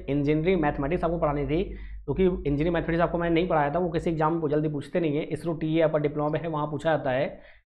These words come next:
इंजीनियरिंग मैथमेटिक्स आपका। फिर उसके बाद एडीसी एनालॉग आपका, जैसे कि टू पोर्ट नेटवर्क हो गया, ट्रांजिएंट हो गया, जो आप डिप्लोमा में नहीं पढ़ते हैं वो मैं इसमें कवर करूँगा, तो आपका पूरा एक अच्छे से कवर अप हो जाएगा। तो स्पेशली मैं डिप्लोमा and आपके जो कंप्यूटर साइंस वाले बच्चे हैं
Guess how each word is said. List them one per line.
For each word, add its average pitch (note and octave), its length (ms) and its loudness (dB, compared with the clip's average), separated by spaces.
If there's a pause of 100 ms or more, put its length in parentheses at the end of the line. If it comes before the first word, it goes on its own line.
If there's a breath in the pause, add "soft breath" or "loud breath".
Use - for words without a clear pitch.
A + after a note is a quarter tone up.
(160)
इंजीनियरिंग D3 380 4
मैथमेटिक्स D3 440 0
आपका। E3+ 260 4
फिर D3+ 140 2
उसके D3 180 -4
बाद D3 320 0
एडीसी C3 340 0
एनालॉग D#3 340 6
आपका, D3 260 -2
जैसे C#3+ 220 -4
कि D3+ 100 -2
टू D3+ 200 0
पोर्ट D3+ 220 0
नेटवर्क C#3 200 -2
हो C#3+ 100 -2
गया, C#3+ 180 0
ट्रांजिएंट C3+ 460 0
हो C#3 80 0
गया, D#3 200 2 (400 loud breath)
जो G#3 160 8
आप G3 360 4
डिप्लोमा E3+ 500 2
में G3+ 120 2
नहीं F3+ 360 2
पढ़ते D3+ 360 0
हैं F3+ 220 -4
वो E3 180 2
मैं F#3+ 260 -2
इसमें E3+ 360 -2
कवर D3 160 4
करूँगा, D3+ 360 2
तो A3 180 0
आपका - 400 -2
पूरा D#3 480 0
एक F3 320 -4
अच्छे - 320 -2
से E3 80 -2
कवर A#2+ 200 0
अप A#2 100 -2
हो G#2 80 -4
जाएगा। F#2+ 280 -4 (680 soft breath)
तो C#3+ 60 6
स्पेशली D#3 360 2
मैं F#3 120 4
डिप्लोमा D3 420 2 (200)
and C#3 180 4
आपके C#3+ 240 4
जो C#3+ 140 2 (220)
कंप्यूटर C#3 380 0
साइंस E3 200 2
वाले E3 120 2
बच्चे E3 260 -2
हैं F3 160 -2